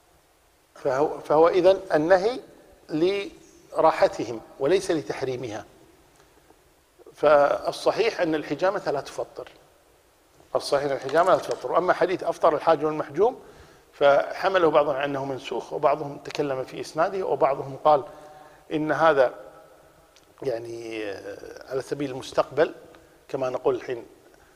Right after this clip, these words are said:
"قد قامت الصلاة"، هي ما قامت لكن ستقوم، قامت فعل ماضي، والمقصود ستقوم الصلاة، نحن ما صلينا بعد. كذلك الحاجم، "أفطر الحاجم والمحجوم"، أي سيفطر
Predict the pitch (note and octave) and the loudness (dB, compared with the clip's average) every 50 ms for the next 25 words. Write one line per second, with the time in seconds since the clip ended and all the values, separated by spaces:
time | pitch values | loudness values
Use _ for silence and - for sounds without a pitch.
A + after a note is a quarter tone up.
0 | _ _ - C#3+ C3+ - - - D#3 D#3+ D#3 D3 C#3+ B2+ - - C#3+ - - - | _ _ 0 0 0 0 4 6 8 8 8 6 4 -2 -6 -8 -10 -8 -4 0
1 | C3+ C#3 D3+ E3 D3+ F#3+ G3 G#3 A3 G#3 - - A#2 G#2+ A2+ A#2+ - - - - | 2 4 4 2 2 0 0 0 0 -4 -4 -6 -8 -6 -8 -10 -14 -16 -20 -20
2 | - - _ _ _ _ C#3+ C#3 - E3 - - A3 G3 - E3+ - - - G#2+ | -20 -20 _ _ _ _ -6 -4 -4 -8 0 2 0 2 2 -2 -2 -2 -10 -12
3 | - - - - _ _ _ _ _ _ _ _ _ _ _ _ _ _ _ _ | -12 -18 -20 -20 _ _ _ _ _ _ _ _ _ _ _ _ _ _ _ _
4 | _ - D3 D3+ D3+ C#3 C#3+ F3+ A#3 - - - - - E3+ E3 F#3 F#3+ F#3+ E3+ | _ 2 4 4 4 4 2 -4 -4 -4 -10 -14 -6 0 2 2 2 4 2 0
5 | A#2+ G#2+ - - - - - - - - - _ _ _ _ _ _ - D3 D3+ | 0 0 -4 -10 -14 -16 -20 -20 -20 -20 -20 _ _ _ _ _ _ 2 2 2
6 | D#3+ D#3+ D#3 - F#3+ G#3+ G#3 - - - A#3 A3+ - F3 - - B2+ A2+ - - | 2 0 -2 0 -2 -2 -2 -2 0 0 0 2 2 -2 -2 -2 -6 -6 -8 -16
7 | - - _ _ _ - _ _ _ _ _ _ _ _ _ - D#3 - - - | -20 -20 _ _ _ -20 _ _ _ _ _ _ _ _ _ -4 -4 -4 -2 -2
8 | C#3 B2 A2 G2 - - - - - _ _ - - B2 E3+ G3+ - G3 F3+ D3+ | 0 0 0 -4 -10 -16 -20 -20 -20 _ _ -12 -2 0 0 2 2 2 0 0
9 | B2 A#2 B2+ D#3 D3+ G#2+ A#2 - - - - - _ _ _ _ _ _ _ _ | -2 -4 0 0 0 0 0 -8 -10 -20 -20 -20 _ _ _ _ _ _ _ _
10 | _ - - D#3 G3 G#3+ G3 - F#3+ E3+ - - C#3 A#2 - - - - - - | _ -2 4 6 6 6 4 4 0 0 4 4 2 2 2 -6 -14 -16 -20 -20
11 | - - - - G3+ - - - - E3+ D#3+ D#3 - - - F#3 F3+ D#3+ - D3+ | -20 0 2 2 2 2 0 0 4 6 6 6 4 4 4 4 4 4 2 -2
12 | E3+ F3 F3+ F3 D3 D#3+ D#3 - - G3+ F3 - - G3+ A3 F#3 - - - - | -2 0 0 -2 -2 -2 -8 -6 -6 -6 -6 0 0 0 0 0 -6 -8 -14 -14
13 | - | -16